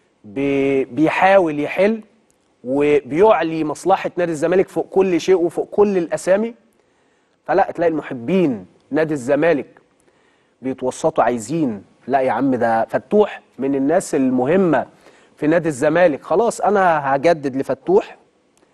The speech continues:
بس بشروطي، بشروط نادي الزمالك. لازم أرسي المبادئ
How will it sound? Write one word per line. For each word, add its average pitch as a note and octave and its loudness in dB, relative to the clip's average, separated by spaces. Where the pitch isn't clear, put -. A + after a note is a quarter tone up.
بس C#3 -4
بشروطي، D#3 -2
بشروط - -6
نادي C#3 0
الزمالك. C3+ 2
لازم C#3 2
أرسي G3 0
المبادئ C#3+ 2